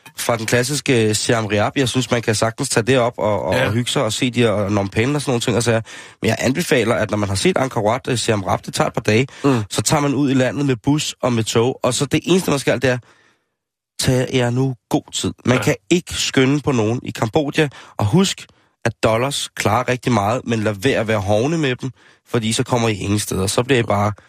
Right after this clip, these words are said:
Speaker 1: knyllet i bømmeren, og så får man ikke noget af den tur.
Speaker 2: Ja. Ellers så kan jeg anbefale Skagen i uge ni. Der får man stort set hele byen for sig selv.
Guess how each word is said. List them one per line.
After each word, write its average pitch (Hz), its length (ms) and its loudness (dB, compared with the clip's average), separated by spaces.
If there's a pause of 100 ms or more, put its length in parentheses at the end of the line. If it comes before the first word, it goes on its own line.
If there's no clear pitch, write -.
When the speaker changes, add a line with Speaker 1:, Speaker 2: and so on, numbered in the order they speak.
(360)
Speaker 1:
knyllet 156 500 2
i 139 100 -4
bømmeren, 147 520 0 (580)
og 123 60 -2
så 127 100 -4
får 123 100 0
man 113 100 2
ikke 110 100 0
noget 104 140 0
af 98 60 0
den - 80 -6
tur. - 280 -4 (120)
Speaker 2:
Ja. 107 60 -4 (640)
Ellers 175 220 4
så 196 100 0
kan 190 140 -2
jeg 175 60 -2
anbefale 170 560 -2
Skagen 175 380 -2
i 180 80 2
uge 156 160 2
ni. 185 340 -2 (100)
Der 143 120 0
får 139 180 -2
man 143 120 -2
stort 139 200 0
set 131 140 0
hele 127 160 0
byen 120 280 0
for 123 100 -8
sig 117 160 -2
selv. 104 200 -2